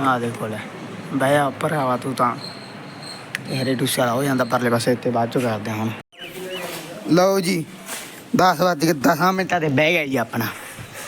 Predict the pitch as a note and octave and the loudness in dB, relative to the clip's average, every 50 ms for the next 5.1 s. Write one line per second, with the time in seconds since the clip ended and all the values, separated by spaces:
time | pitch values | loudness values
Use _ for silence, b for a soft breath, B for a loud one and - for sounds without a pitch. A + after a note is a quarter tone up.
0 | - - - D3+ E3+ F3 F3 D#3+ G3 G3 F#3 D3+ E3+ D3+ - - F#3 G3 F#3 E3 | -8 2 4 6 8 8 6 6 4 2 2 2 0 2 4 4 4 4 4 4
1 | C#3+ - C#3+ - D3+ D#3+ E3+ D#3+ - - B B B B B B B B B - | 2 2 2 4 4 4 4 2 -2 -6 B B B B B B B B B -16
2 | - - - D#3+ D#3 D#3+ E3 D#3 D#3 C#3+ D3+ E3+ F3 - - - - - - - | -4 0 2 4 4 6 6 4 4 4 4 2 2 0 -4 -10 -14 -14 -16 -16
3 | - - - - - - - B B B B B B B B B - - - - | -18 -18 -18 -20 -18 -18 -18 B B B B B B B B B -20 -14 -10 -8
4 | - - - C#3 C3+ C3 A#2 - A#2+ - C3 B2+ B2+ A#2 A#2 - B2 A#2+ B2 B2 | -6 -2 0 2 2 2 0 -2 -4 -2 0 0 0 0 -2 -4 -4 -2 -2 -2
5 | B2 A#2+ | -2 -2